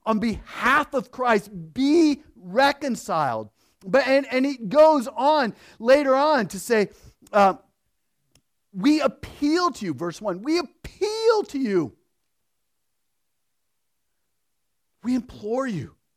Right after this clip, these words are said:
So I began telling you the story of Charles Simeon, who, who just wouldn't give up about telling Jesus. Fifty-four years in this ministry at, at Holy Trinity Church in, in Cambridge.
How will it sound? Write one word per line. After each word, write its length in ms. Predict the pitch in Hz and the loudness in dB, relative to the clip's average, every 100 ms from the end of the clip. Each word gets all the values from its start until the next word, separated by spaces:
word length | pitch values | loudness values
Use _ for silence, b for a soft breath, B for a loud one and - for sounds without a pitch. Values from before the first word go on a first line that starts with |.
| _ _ _ _ | _ _ _ _
So 100 | - | -4
I 60 | 220 | -2
began 420 | 196 185 233 277 | -2 -2 -2 -2
telling 360 | - 240 233 196 | -4 -6 -6 -6
you 180 | 156 139 B | -6 -8 B
the 140 | - 190 | -6 -6
story 500 | - 233 233 208 165 | -6 0 4 4 2
of 140 | 147 | -4
Charles 420 | - 196 196 180 | -4 2 2 2
Simeon, 460 | - 208 208 170 135 b b | -4 -4 -2 -4 -6 b b
who, 360 | _ 202 208 180 b | _ -4 -4 -6 b
who 120 | 214 | -8
just 300 | 196 156 233 | -6 -6 -8
wouldn't 500 | 185 180 254 311 262 | -8 -4 -2 -2 -4
give 220 | 196 220 214 | -6 0 2
up 180 | 196 | 2
about 360 | 180 165 190 190 | 0 -2 -2 -4
telling 500 | - 240 247 254 196 | -10 -4 -2 -2 -4
Jesus. 540 | 151 214 175 131 117 b b b | -6 -10 -10 -12 -18 b b b
Fifty-four 540 | 320 339 311 247 262 | -4 -4 -4 0 0
years 340 | 220 196 185 139 | 2 2 0 -2
in 120 | 160 | -6
this 200 | 147 - | -8 -8
ministry 480 | 160 139 127 147 143 | -8 -8 -8 -6 -6
at, 140 | 147 - 160 | -6 -10 -6
at 160 | 170 | -4
Holy 260 | 147 185 170 | -4 -2 -4
Trinity 380 | 151 170 156 147 | -4 -6 -4 -6
Church 280 | - 160 156 | -6 -10 -8
in, 140 | 143 B B | -10 B B
in 140 | 151 151 | -10 -8
Cambridge. 640 | 185 175 156 135 110 | -6 -6 -4 -8 -10